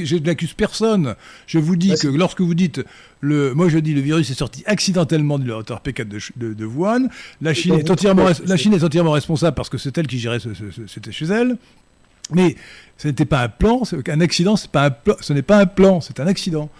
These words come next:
Speaker 1: Donc elle ne l'a
Speaker 2: Voilà,
Speaker 1: pas
Speaker 2: donc
Speaker 1: voulu. La meilleure
Speaker 2: donc
Speaker 1: preuve d'ailleurs, c'est qu'elle a été la première victime de ce, de, de cette épidémie qui était
Speaker 2: Ah.
Speaker 1: parue chez elle.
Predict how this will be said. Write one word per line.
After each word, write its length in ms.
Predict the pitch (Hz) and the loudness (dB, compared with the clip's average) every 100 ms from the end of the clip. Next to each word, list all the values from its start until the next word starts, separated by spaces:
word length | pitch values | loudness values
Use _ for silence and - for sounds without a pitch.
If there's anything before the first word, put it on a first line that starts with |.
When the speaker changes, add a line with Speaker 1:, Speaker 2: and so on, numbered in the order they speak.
| - - | -20 -12
Speaker 1:
Donc 160 | 143 143 | -6 -2
elle 60 | 143 | 2
ne 40 | |
l'a 80 | 143 | 2
Speaker 2:
Voilà, 60 | 147 | 2
Speaker 1:
pas 60 | 139 | 2
Speaker 2:
donc 120 | 170 | 4
Speaker 1:
voulu. 100 | 226 | 4
La 140 | 170 | 4
meilleure 180 | 185 196 | 4 2
Speaker 2:
donc 40 | 185 | 0
Speaker 1:
preuve 120 | 190 | 0
d'ailleurs, 200 | 160 220 | 2 2
c'est 120 | - | 0
qu'elle 160 | 160 143 | -2 -2
a 20 | |
été 160 | 147 175 | -2 -2
la 80 | 143 | -2
première 240 | 175 170 | -2 -2
victime 560 | 127 180 - 240 170 107 | -2 -4 0 0 0 -2
de 140 | 120 | -6
ce, 140 | - 127 | -6 -6
de, 160 | 117 120 - - - - | -6 -8 -12 -20 -20 -14
de 60 | 135 | -8
cette 180 | 147 131 | -6 -6
épidémie 360 | 123 135 180 | -4 -2 -2
qui 80 | 185 | -2
était 100 | 143 | -4
Speaker 2:
Ah. 40 | 127 | -2
Speaker 1:
parue 120 | 147 | -2
chez 120 | 147 | -2
elle. 300 | 127 110 90 | -2 -4 -6